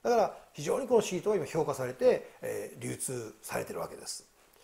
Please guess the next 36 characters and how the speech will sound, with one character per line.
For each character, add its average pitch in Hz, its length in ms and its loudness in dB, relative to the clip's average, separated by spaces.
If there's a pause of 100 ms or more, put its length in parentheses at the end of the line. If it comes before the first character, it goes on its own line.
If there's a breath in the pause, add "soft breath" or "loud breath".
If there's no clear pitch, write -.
(720 loud breath)
し - 160 -4
か 254 180 -8
し、 143 400 -6 (440)
実 131 260 -6
は 208 60 2
こ 151 60 -4
の 113 60 -8
記 - 160 -8
載 359 280 -2
指 - 100 -6
定 294 280 2
が 127 200 -2
あ 214 60 0
る 220 120 2
こ - 140 -8
と - 140 -10
で、 120 280 -2 (260 loud breath)
制 311 440 -6
約 311 300 2
を 165 100 8
受 202 180 0
け - 40 -4
て 135 80 0
し - 140 -8
ま 113 160 -6
い、 123 260 -4 (440 loud breath)
記 - 100 -4
載 277 280 2
指 277 120 -4
定 285 240 0
か 202 140 0
ら 139 120 2
は - 340 -4
み 311 220 -2
出 339 140 -2
た 262 460 2